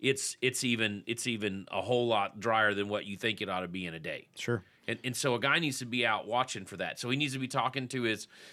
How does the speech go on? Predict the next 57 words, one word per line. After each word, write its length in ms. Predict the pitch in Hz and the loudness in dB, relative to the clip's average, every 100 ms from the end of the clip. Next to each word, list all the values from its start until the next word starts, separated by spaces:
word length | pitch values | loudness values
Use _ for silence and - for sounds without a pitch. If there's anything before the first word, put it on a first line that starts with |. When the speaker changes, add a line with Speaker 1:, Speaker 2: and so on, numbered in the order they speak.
| - | -2
Speaker 1:
his, 340 | 120 110 104 104 | 2 2 2 -4
uh, 80 | 98 | -4
his 200 | 113 - | -4 0
seedsman, 680 | 139 143 131 139 135 127 | 2 2 2 2 2 0
you 100 | 113 | -2
know, 120 | 107 | 0
"What 160 | 104 120 | 0 -2
kind 240 | 131 120 | 0 0
of, 260 | 117 95 - | 0 -4 -6
what 160 | 107 107 | -6 -2
kind 160 | 117 | -2
of 100 | 107 | -2
variety 580 | 92 80 98 107 107 104 | -6 -10 -2 0 2 0
did 60 | 101 | 0
I 140 | 95 | -2
plant?" 420 | - 131 123 - - - - | -2 -2 -2 -4 -14 -12 -4
He 80 | |
needs 200 | 120 113 | -2 -2
to 60 | 107 | -2
be 120 | 107 | 2
out 160 | 104 107 | 2 0
there 140 | 101 | -2
looking 300 | 120 135 131 | -2 -2 -4
for 100 | 127 | -4
that. 260 | 120 117 - - - | 0 0 -2 -14 -8
And, 140 | 117 110 | -6 -4
and 120 | 113 110 | -2 0
I 80 | |
really 280 | 113 123 151 | 0 0 0
think, 340 | 147 170 151 - | -2 -4 -6 -8
especially 500 | - - 127 - 139 | -8 -4 -4 -2 -2
those, 380 | 123 120 113 - | 0 -2 -4 -6
those 300 | 117 117 110 | -4 -2 -2
that 120 | 107 | -6
have 320 | 104 104 98 | -2 -4 -4
good 180 | 92 95 | -6 -6
stay 280 | - 135 135 | -2 -2 0
green 380 | 123 135 131 123 - - - | 0 -2 -2 -6 -12 -20 -10
and, 260 | 98 95 - | -6 -6 -6
and 160 | 101 95 | -8 -6
the 60 | |
grain 400 | 85 107 120 135 | -4 0 0 0
dries 320 | 113 110 104 | 0 0 0
down 220 | 101 101 101 | 0 -2 -2
pretty 180 | 87 | -6
fast, 300 | - 113 95 - | -2 -2 -2 -2
I 80 | 123 | -2
think 240 | 165 131 | -2 -4
you're 100 | 135 | -2
looking 260 | 123 127 104 | 0 -2 -4
at 120 | - | -4
sixty-eight 520 | 110 - 98 101 - | -10 -10 -6 -4 -6
percent 320 | 90 101 85 | -10 -8 -8
moisture 400 | 92 92 - 85 | -8 -10 -8 -8
on 120 | 80 | -8
those 200 | 82 76 | -8 -12
guys. 340 | - 78 - | -12 -14 -14